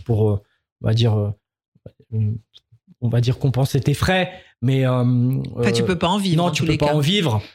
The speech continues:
Speaker 1: Euh, donc, euh, il a fallu, bien évidemment, euh, se, se projeter, euh, dans le monde professionnel.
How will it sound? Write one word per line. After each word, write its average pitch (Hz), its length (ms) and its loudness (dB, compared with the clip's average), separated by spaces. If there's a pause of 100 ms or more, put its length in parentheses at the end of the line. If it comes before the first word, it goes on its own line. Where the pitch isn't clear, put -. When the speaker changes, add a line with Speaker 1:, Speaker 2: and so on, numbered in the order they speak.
(340)
Speaker 1:
Euh, 127 420 2 (180)
donc, 139 320 -2
euh, 139 120 2
il 131 100 2
a 131 60 -2
fallu, 147 320 0
bien 135 220 0
évidemment, 139 680 0
euh, 123 160 -2
se, - 220 -6
se 127 220 -4
projeter, 139 600 0
euh, 127 100 0
dans 120 120 0
le 120 60 2
monde 123 180 2
professionnel. 135 800 -2